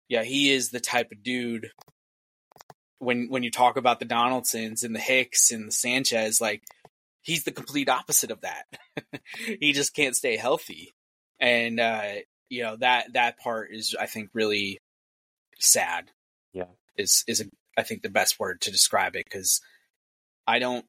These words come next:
Speaker 1: know that he ends up being on the Yankees for the rest of his career like maybe people thought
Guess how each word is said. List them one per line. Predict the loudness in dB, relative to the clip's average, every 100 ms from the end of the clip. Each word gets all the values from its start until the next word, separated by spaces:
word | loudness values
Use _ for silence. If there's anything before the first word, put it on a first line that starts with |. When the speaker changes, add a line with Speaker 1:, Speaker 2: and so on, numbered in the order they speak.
| _
Speaker 1:
know | -6 -2 0 2
that | 2 0
he | -2 -6 -4 -4 -8 -12 _ -2
ends | -2 -2 -2
up | -4 -6 _ _ _ 0
being | 2 2 0
on | -4
the | -4
Yankees | -2 -4 -4 0 0
for | 0
the | -4
rest | 0 2 2
of |
his | 2 0
career | -2 -6 -6 -4
like | -2 -4 -4 -14 _ -14
maybe | -8 -4 -4 -4 -8
people | -2 -2
thought | 0 2 4 2